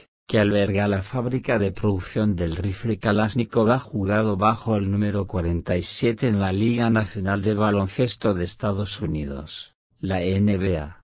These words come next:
y recibe el apodo de A cuarenta y siete apóstrofe. Quince. Egipto inmortalizó el A cuarenta y siete al construir un monumento gigante de un rifle Kalashnikov en la península del Sinaí.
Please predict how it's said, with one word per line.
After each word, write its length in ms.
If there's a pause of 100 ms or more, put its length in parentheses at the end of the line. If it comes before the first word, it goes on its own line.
(180)
y 220
recibe 560
el 80
apodo 480
de 140
A 120
cuarenta 640
y 80
siete 380
apóstrofe. 960 (480)
Quince. 680 (500)
Egipto 640
inmortalizó 1040
el 160
A 80
cuarenta 640
y 40
siete 420
al 160
construir 640
un 160
monumento 600
gigante 640
de 120
un 220
rifle 480
Kalashnikov 720
en 180
la 120
península 840
del 160
Sinaí. 680